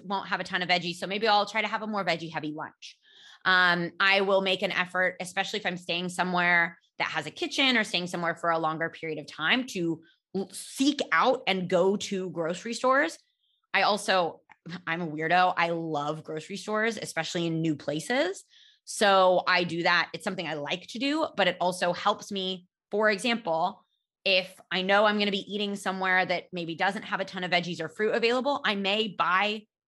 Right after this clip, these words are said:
veggies or fruit so that I can snack on them to keep my fiber intake a little bit higher so that I do have those good poops that we talked about.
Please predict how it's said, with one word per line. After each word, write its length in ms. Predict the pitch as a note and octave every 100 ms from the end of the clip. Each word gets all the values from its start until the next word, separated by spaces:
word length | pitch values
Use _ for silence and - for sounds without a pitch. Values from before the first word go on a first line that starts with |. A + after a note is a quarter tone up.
| _
veggies 300 | F#3+ F#3+ A3+
or 80 | A#3+
fruit 420 | A#3+ F4+ G#3+ -
so 160 | - E3+
that 80 | F#3
I 140 | F#3+
can 280 | F#3 F#3 E3+
snack 380 | - F3 A3+ B3
on 160 | F3
them 320 | E3 D3+ D#3 D#3+ _ _ -
to 80 | F3+
keep 260 | - F#3+
my 140 | F#3 F3
fiber 420 | E3+ F3 E3 E3
intake 320 | F3+ E3+ E3+
a 40 | E3
little 200 | D#3+ D#3
bit 160 | D#3+
higher 400 | - D3+ F3 C4+
so 200 | D4+ D#3+
that 160 | D#3+ D#3+ D#3
I 80 |
do 220 | D3 D3 D3
have 200 | C#3 C3+
those 200 | D3+ -
good 180 | C#3 -
poops 320 | D3+ - -
that 100 | -
we 60 |
talked 220 | G#3+ A#3+ A#3+
about. 220 | G3+